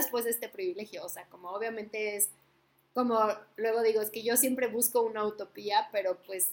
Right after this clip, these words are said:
obviamente nunca vamos a llegar a ella, pero sí incidir en esto de, ok, desde la consulta darnos el trabajo de indagar, preguntar, empatizar, ser creativos y darles las mejores herramientas para que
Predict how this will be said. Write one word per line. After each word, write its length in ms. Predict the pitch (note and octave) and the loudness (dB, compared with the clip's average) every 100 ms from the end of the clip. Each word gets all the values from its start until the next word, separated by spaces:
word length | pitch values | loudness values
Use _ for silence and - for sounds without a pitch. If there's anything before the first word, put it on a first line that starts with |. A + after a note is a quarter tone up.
| - | 4
obviamente 420 | B3 B3+ C4 C4 | 6 6 4 2
nunca 200 | B3+ A#3+ | 0 -2
vamos 180 | A#3 A#3 | -4 -4
a 60 | G#3+ | -4
llegar 240 | G3+ G3+ | -4 -4
a 60 | G#3 | -2
ella, 220 | G#3 G#3 | -2 -4
pero 160 | G3+ G3 | -4 -6
sí 180 | - G#3 | -4 -4
incidir 720 | A3 A3 - A#3 A3 G#3 A3 - _ _ _ _ | -2 0 0 -2 -8 -8 -8 -12 _ _ _ _
en 200 | A#3 C#4+ | 4 6
esto 300 | F4+ - A3 | 6 2 0
de, 100 | G#3+ | 2
ok, 100 | A3 | 2
desde 360 | C#4+ B3+ G#3+ G#3 | 2 2 0 0
la 160 | G3+ | 0
consulta 460 | G#3+ G#3 A3+ A3+ A#3 | 0 -6 -6 -2 2
darnos 380 | A3+ A3 A3 - | 2 0 -10 -12
el 160 | G#3+ G3 | -12 -10
trabajo 440 | G3 F#3+ G3 G#3+ | -8 -6 -6 -6
de 260 | G3+ F#3+ - _ _ _ | -6 -8 -10 _ _ _
indagar, 880 | A#3+ A#3 G3+ G3 G#3 A3+ A3+ A3+ A3+ | -4 4 8 8 10 10 10 8 6
preguntar, 920 | A3 G3+ F#3 F#3 - F#3 G#3+ G#3+ G#3+ - - _ - | -4 -4 -4 -6 -4 2 4 6 4 0 -14 _ -8
empatizar, 1000 | G#3 G#3 G3 G3 G3 - G3 G3+ G#3+ - _ | -8 -4 -6 -6 -2 0 2 2 2 -4 _
ser 280 | - A3+ A3+ | 0 0 2
creativos 720 | A#3 A#3 A#3+ A#3+ G#3+ A3+ A3+ - | 4 4 2 -4 0 0 0 -2
y 240 | G#3+ F3+ | -8 -4
darles 460 | G3 G3+ G3 G#3+ A3 | 2 4 4 -2 -6
las 120 | G3+ F#3+ | -8 -12
mejores 360 | F3 G3 G#3 | -10 -6 -4
herramientas 640 | F#3 F3 F#3+ G3 G3 G3+ - | -4 -8 -10 -10 -8 -10 -6
para 200 | F#3 F3+ | -6 -6
que 300 | F3+ F3+ | -6 -8